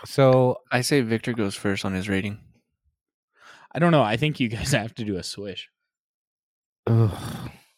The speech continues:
Speaker 2: I kind of already did. It didn't help it. I feel like it did hurt it a little bit more than helping it,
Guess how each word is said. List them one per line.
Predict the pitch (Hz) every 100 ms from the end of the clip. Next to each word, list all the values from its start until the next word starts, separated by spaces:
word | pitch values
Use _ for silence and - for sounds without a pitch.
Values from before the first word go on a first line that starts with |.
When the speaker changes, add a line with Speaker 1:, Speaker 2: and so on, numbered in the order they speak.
| _ -
Speaker 2:
I |
kind | - 135 151
of | 127
already | 85 80
did. | - 98 120 139 123 _ _ _ _ _ _ _ _ _ - _ - - - -
It | 117
didn't | 110 135 117
help | 107 110
it. | 127 - - - _ _ _ _ _ _ _ - - -
I | -
feel | 104 123
like | 123 117
it | 104
did | 110 107
hurt | - 104
it | 143
a | 156
little | 151 151
bit | 156
more | 151 151 151
than | 143 147 143 - _ _ -
helping | 113 117 - 175 180
it, | 190